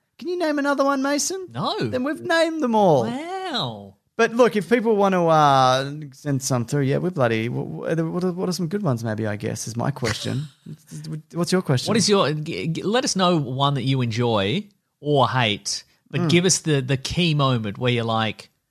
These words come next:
Speaker 2: "Oh, this turned it around for me," is something I love, or this was a horrible mistake they've made.
Speaker 1: Absolutely.
Speaker 2: We are all our own auteurs out there. We can, we can
Speaker 1: Ah.
Speaker 2: make that decision, I think.
Speaker 1: I think it's also interesting that we're in the age where people can make their own edits of things.
Speaker 2: Yeah.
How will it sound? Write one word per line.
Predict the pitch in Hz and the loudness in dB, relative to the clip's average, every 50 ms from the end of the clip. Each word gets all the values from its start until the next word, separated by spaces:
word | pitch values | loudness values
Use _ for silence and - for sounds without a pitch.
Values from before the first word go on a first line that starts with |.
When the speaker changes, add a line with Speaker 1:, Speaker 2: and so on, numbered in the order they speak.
| _ 117 123 | _ -10 -4
Speaker 2:
"Oh, | 131 131 | -2 0
this | 131 147 131 | 0 0 0
turned | - - 165 160 147 135 | 2 2 2 2 2 2
it | 120 | 0
around | 127 123 123 120 120 117 | 0 2 2 0 0 0
for | - 131 117 | -2 -4 -4
me," | 117 113 | -2 -2
is | 117 - | -2 -2
something | - 143 117 120 113 | -2 -2 -2 -2 -2
I | 110 110 | -2 -2
love, | 113 113 110 107 107 104 | 0 0 0 0 0 -2
or | 92 104 110 | -4 -6 -4
this | 104 117 113 - - | -4 -4 -6 -6 -6
was | 120 107 104 | -6 -4 -4
a | 98 92 | -4 -4
horrible | 107 110 104 104 101 107 104 | -2 -2 -2 -4 -4 -6 -6
mistake | 101 101 - - 107 95 92 - - | -6 -6 -6 -6 -6 -6 -8 -8 -10
they've | 101 98 95 90 - | -10 -10 -10 -10 -10
made. | 98 95 92 90 - - - | -12 -12 -12 -12 -14 -12 -12
Speaker 1:
Absolutely. | - - - - 117 117 120 135 147 - 64 64 64 - - | -10 -10 -6 -4 -2 0 0 0 0 -2 -4 -6 -6 -6 -6
Speaker 2:
We | 143 170 175 | -2 0 4
are | 180 175 165 170 | 4 4 4 4
all | 170 156 147 143 139 131 127 127 | 4 4 4 4 4 2 2 2
our | - 123 127 123 123 | 2 2 2 2 2
own | 120 120 117 117 113 110 113 110 | 0 0 0 -2 -2 -4 -4 -6
auteurs | - - 113 110 - - 123 110 101 98 98 90 95 | -6 -6 -6 -6 -6 -4 -4 -4 -4 -4 -6 -6 -6
out | 101 98 107 - - | -8 -8 -8 -10 -12
there. | 101 95 92 90 95 101 - | -12 -10 -10 -10 -10 -12 -10
We | 147 156 | -6 -2
can, | 165 156 139 135 127 113 104 | 0 0 2 2 2 2 2
we | 101 | 2
can | 98 98 - | 2 0 0
Speaker 1:
Ah. | 160 | 0
Speaker 2:
make | 160 147 127 | -2 -2 -2
that | - 117 101 | -4 -6 -6
decision, | 110 - - 107 98 - 95 101 | -6 -6 -8 -8 -8 -10 -10 -12
I | 98 95 | -12 -12
think. | - 107 98 95 - _ | -12 -12 -12 -12 -10 _
Speaker 1:
I | - 220 | 0 0
think | 247 - 359 359 | 0 2 0 -2
it's | 294 - | 0 2
also | 247 233 196 214 196 | 2 2 4 4 2
interesting | 190 185 175 156 - 170 165 | 2 2 0 0 -2 0 0
that | 160 156 | 0 0
we're | 151 156 147 147 | 2 4 4 4
in | 147 139 | 4 2
the | 135 131 127 | 2 2 4
age | 123 123 127 123 123 | 4 4 2 2 0
where | 127 123 120 | 0 0 0
people | - 135 117 - 117 | 0 -2 -4 -4 -8
can | - - 120 110 135 151 | -8 -4 -2 -2 0 0
make | 143 117 113 - | -2 -4 -4 -4
their | 107 107 107 | -6 -4 -4
own | 104 101 104 | -4 -4 -4
edits | 101 98 - - - 107 | -6 -6 -8 -8 -6 -6
of | 104 104 98 | -6 -8 -8
things. | - - 104 101 101 101 - - - - - - | -10 -8 -8 -8 -8 -8 -10 -14 -14 -12 -12 -10
Speaker 2:
Yeah. | 92 123 180 165 104 90 | -6 -6 -4 -6 -6 -8